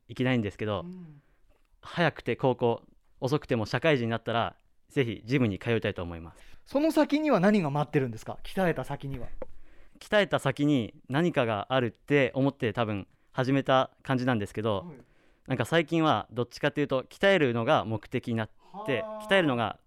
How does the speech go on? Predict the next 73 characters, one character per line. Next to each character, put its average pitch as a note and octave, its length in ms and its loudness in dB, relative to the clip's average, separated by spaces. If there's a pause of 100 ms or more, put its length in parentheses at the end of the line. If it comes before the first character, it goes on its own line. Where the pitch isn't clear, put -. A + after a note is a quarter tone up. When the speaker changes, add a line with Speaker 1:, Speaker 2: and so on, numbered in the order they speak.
(120)
Speaker 1:
楽 C3+ 160 2
し - 100 -6
い B2 40 0
ん G#2 60 -2
で F2 100 -10
す。 - 140 -20 (140)
Speaker 2:
う - 40 -18
ん。 - 20 -14 (560)
も D#3 100 -18
う - 100 -18
鍛 E4+ 360 2
え E4 40 -4
る E4 120 -2
こ F4 140 -2
と G4+ 180 2
が A4 160 2
も C#4+ 140 6
う F#3+ 60 4
目 E3+ 220 0
標 E3+ 220 -2
な E3 120 -2
ん D#3 60 -6
だ A#2+ 100 -12
ね。 G3 260 -10
Speaker 1:
は - 160 0
い。 - 100 -2 (100)
Speaker 2:
は - 80 -8
い、 - 40 -12
Speaker 1:
そ C#4+ 100 -4
う - 40 -8
で A#3+ 80 -6
す。 G#3 40 -6
Speaker 2:
わ G3 120 -6
か A#3+ 160 -8
り A#3+ 120 -8
ま B3 140 -2
し B3 100 -18
た。 G3 100 -4
あ G3 60 -4
り A#3+ 100 -12
が A#3+ 140 -6
と G#3 180 -4
う F3 40 -8
ご E3+ 120 -10
ざ F3+ 200 -4
い F#3 40 -10
ま F#3 200 -8
す。 F#3+ 60 -20 (960)
で B3+ 120 0
は、 G4+ 200 2 (220)
今 F3+ 240 2
村 A#3 240 4
さ G3+ 160 4
ん F3+ 80 4
に E3 120 4
お D#3+ 40 2
話 D#3 420 2
伺 C#3 440 2
い C3 80 0
ま B2 220 -6
す。 - 140 -20 (300)
最 E3+ 240 2
近 D#3 160 -2
楽 E3 240 0
し E3+ 140 -4
み D#3+ 100 -2
に C3 140 -6
し - 80 -18
て C#3 120 -4
い C3 40 -2
る B2+ 80 -4
こ B2+ 120 -8
と、 C3 240 -8